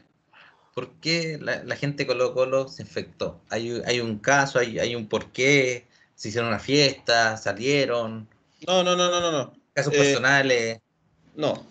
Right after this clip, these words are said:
Speaker 2: no. Lo que pasa es que este muchacho, el, ah, ¿cómo se llama este cabro? William Salarcón, él estaba con, eh, coronavirus. Era un caso asintomático, ¿ya?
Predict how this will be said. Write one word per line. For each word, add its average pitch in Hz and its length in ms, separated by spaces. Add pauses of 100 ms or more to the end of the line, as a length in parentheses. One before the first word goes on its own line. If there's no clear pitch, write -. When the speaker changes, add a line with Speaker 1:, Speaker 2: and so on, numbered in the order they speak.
(340)
Speaker 2:
no. - 280 (200)
Lo 139 100
que 135 100
pasa 170 320
es 196 60
que 160 880 (200)
este 147 280
muchacho, 185 800
el, 127 840 (1400)
ah, - 320
¿cómo 147 140
se 160 140
llama 156 100
este 156 160
cabro? 156 420
William 160 240
Salarcón, 175 720 (520)
él 165 120
estaba 190 600
con, 196 880
eh, 151 260
coronavirus. 160 520 (380)
Era 151 160
un 156 60
caso 160 280
asintomático, 147 760 (920)
¿ya? 147 380